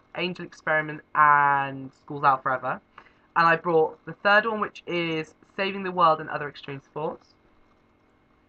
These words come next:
I brought Max, Fang,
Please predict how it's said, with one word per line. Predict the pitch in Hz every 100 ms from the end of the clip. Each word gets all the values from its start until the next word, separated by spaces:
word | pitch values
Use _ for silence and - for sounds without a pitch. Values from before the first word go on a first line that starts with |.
| _ _ _ _ 165
I | 160
brought | 160 151 -
Max, | 160 170 233 - - - - 220 _ _ _ _ _ - - _ _ _ _ _ _ _ _ _ _ _ _ _ _ _ _ _ 214
Fang, | 208 214 214 220 220 220